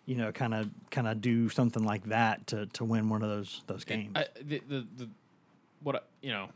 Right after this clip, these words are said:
Speaker 2: what, what I, my kinda thinking on this is that it's,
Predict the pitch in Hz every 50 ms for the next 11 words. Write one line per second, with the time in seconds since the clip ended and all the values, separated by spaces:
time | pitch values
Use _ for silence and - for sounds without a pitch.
0 | - - - 113 - - 123 131 127 131 131 117 113 - - - 120 123 135 -
1 | 135 110 101 - - 113 98 98 101 98 95 95 95 92 90 - 92 90 95 101
2 | 95 87 - - 101 95 92 - - - -